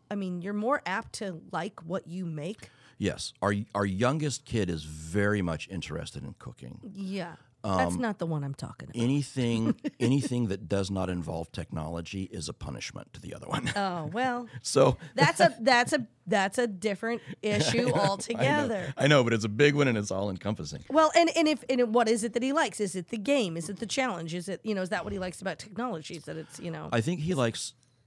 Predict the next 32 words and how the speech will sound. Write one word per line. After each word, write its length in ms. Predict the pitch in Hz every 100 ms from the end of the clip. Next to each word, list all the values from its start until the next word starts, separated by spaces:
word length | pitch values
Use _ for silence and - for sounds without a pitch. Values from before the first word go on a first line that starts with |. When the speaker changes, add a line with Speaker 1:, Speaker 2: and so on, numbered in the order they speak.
| _ _ _ - -
Speaker 1:
being 120 | 92 104
Speaker 2:
what 120 | 139
he 80 | 143
likes 240 | 123 120
Speaker 1:
competitive, 80 | 104
Speaker 2:
about 160 | 104
Speaker 1:
winning. 160 | 247 233
Speaker 2:
technology 600 | 107 107 95 101 98 95
is 100 | 85
the 100 | 82
same 240 | - 87 87
thing 240 | 85 78
I 120 | - 80
like 220 | 85 92
about 280 | 85 87 -
technology 720 | 98 101 90 87 92 - 101
in 320 | - 82 80
that 340 | 78 73 73 _ _
it 520 | 78 76 67 - - - _ _ _
turns 480 | - 98 101 104 85
off 260 | 78 78 -
his 180 | - 110
brain. 420 | - - - -
Speaker 1:
Yes. 720 | 180 202 339 311 170 - - _ _ _ _ _ _ -
Right. 420 | 104 196 - -
Speaker 2:
I 120 | 71
just, 240 | 85 80 -
I 100 | 87
don't 360 | 71 90 87 -
think 240 | 87 80
he 140 | - 82
likes 640 | 69 67 - - -